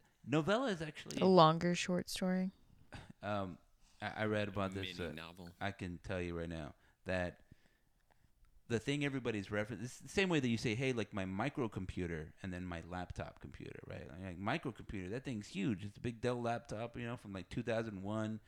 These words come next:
Speaker 1: It looks huge. How is that micro? Well, 'cause the computer they're thinking about is, like, that big giant ro-, one, one from the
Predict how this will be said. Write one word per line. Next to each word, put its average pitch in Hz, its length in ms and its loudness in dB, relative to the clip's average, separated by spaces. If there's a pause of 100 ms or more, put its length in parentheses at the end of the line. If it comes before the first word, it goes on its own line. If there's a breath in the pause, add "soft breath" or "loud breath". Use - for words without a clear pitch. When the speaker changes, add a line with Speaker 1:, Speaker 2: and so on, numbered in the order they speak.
(340 soft breath)
Speaker 1:
It 120 180 2
looks 147 200 6
huge. 139 260 2
How 123 180 0
is 117 80 -2
that 101 180 -2
micro? 90 520 -2 (280 soft breath)
Well, 98 160 0
'cause 110 180 -6
the 98 80 -4
computer 110 340 0
they're 92 120 -2
thinking 113 320 -2
about 87 300 2
is, 87 120 -10
like, 87 140 -16
that 90 180 -10
big 92 180 -12
giant 90 360 -8 (100)
ro-, 95 180 -6 (220)
one, 90 380 -6
one 107 160 2
from - 140 -6
the 85 140 -6